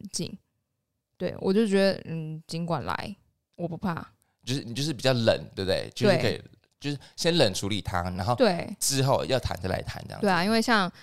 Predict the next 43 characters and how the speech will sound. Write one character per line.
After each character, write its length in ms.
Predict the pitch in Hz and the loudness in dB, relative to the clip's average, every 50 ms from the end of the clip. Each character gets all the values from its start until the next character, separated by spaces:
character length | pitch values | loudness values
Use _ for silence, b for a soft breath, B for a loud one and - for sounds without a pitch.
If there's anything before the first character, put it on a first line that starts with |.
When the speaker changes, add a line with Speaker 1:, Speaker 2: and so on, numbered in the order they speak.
| B B B B | B B B B
Speaker 1:
家 240 | - 226 214 214 220 | 0 4 4 6 6
人 260 | 214 190 160 156 156 | 6 4 2 0 -2
啊， 500 | 156 151 151 151 151 151 151 151 156 175 185 - _ _ _ _ _ _ _ _ | -4 -4 -4 -6 -6 -6 -6 -4 -4 -6 -6 -8 _ _ _ _ _ _ _ _
都 120 | - 202 | -2 -2
还 120 | 208 196 175 | 0 0 -2
蛮 160 | 165 151 143 - | -4 -6 -8 -8
爱 260 | - 175 156 - 143 - | -8 -6 -6 -6 -6 -6
的， 120 | - - 208 208 - - 302 311 339 339 415 | -4 -4 -4 -4 -2 0 4 6 8 8 8
Speaker 2:
<laughs> 440 | 403 359 370 349 - - - - - | 8 8 6 4 2 0 0 2 4
Speaker 1:
蛮 140 | 202 185 185 | 4 4 4
爱 260 | 190 190 202 196 190 | 4 2 4 4 2
情 240 | 180 - - 180 175 | 2 0 -2 -2 0
绪 140 | 185 196 190 | 2 2 2
勒 260 | 185 180 170 165 175 | 2 2 2 2 0
索 220 | - - - - | -2 -2 -6 -6
的， 180 | - - - - - 202 196 | -6 -6 -8 -6 -4 -2 0
然 100 | 190 196 | 2 4
后 60 | 220 | 6
我 100 | 208 196 | 6 6
就 60 | 180 | 4
是 160 | 196 208 214 | 4 4 2
冷 320 | 196 175 175 170 170 185 190 | 2 2 2 0 0 0 -2
眼 200 | 185 175 151 147 | -2 -2 -4 -4
看 220 | - 220 190 170 165 | -6 -6 -4 -4 -2
待 180 | 165 165 151 | -2 -4 -4
一 140 | - 85 92 | -4 -8 -12
切。 240 | - - - - - - - - 214 _ | -14 -12 -12 -12 -10 -12 -12 -14 -16 _
Speaker 2:
对。 100 | B 175 202 B B | B -16 -16 B B
可 80 | - 139 | -2 0
是， 140 | 151 202 | 0 0
可 120 | 214 - 151 | 2 2 2
是 120 | 160 208 | 2 2
你 100 | 175 131 | 2 0
事 340 | 113 131 151 - - 165 156 | 0 0 0 2 2 4 4
后 200 | 143 156 147 135 | 6 6 6 6
跟 120 | 120 117 | 4 4
他 140 | 117 117 120 | 4 4 4
讲 260 | 117 - - 110 101 | 4 2 -2 -2 -2
一 60 | 90 95 | -2 -4
讲， 180 | - 92 92 90 | -4 -4 -4 -4
是 80 | 92 92 | -6 -6
不 40 | |
是？ 240 | 87 98 92 87 - | -6 -6 -6 -8 -8